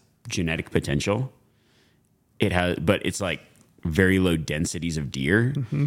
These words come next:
Speaker 1: So, and because of that, you don't get the hunter pressure. So you can get the age. So it has genetic potential and you can get the
Speaker 2: Mm.
Speaker 1: age. But I do that hunt where I used to,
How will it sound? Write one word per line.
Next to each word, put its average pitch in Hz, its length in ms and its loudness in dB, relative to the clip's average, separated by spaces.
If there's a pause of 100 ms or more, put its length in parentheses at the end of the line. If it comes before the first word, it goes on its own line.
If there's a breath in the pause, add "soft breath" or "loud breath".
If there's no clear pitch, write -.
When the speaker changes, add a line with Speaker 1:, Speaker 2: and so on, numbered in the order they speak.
Speaker 1:
So, 87 680 0 (720)
and 87 420 2
because 82 300 0
of 82 80 2
that, 80 240 -2
you 80 80 0
don't 78 160 0
get 76 140 -4
the - 60 -2
hunter 87 220 0
pressure. 73 240 -4
So 78 140 -4
you 87 80 -2
can 85 140 0
get 82 180 0
the 78 160 0
age. 60 260 -4
So 78 60 -4
it 80 80 -2
has 87 80 0
genetic 82 400 -4
potential 95 420 0
and 71 100 -2
you 65 60 -4
can 76 120 -2
get 78 160 0
the 85 120 2
Speaker 2:
Mm. 85 60 0
Speaker 1:
age. 62 280 -6 (440 loud breath)
But 85 400 2
I 87 80 0
do 92 200 2
that 90 200 0
hunt 85 240 0 (480)
where 78 160 2
I 71 40 0
used 73 340 0
to, 65 140 -6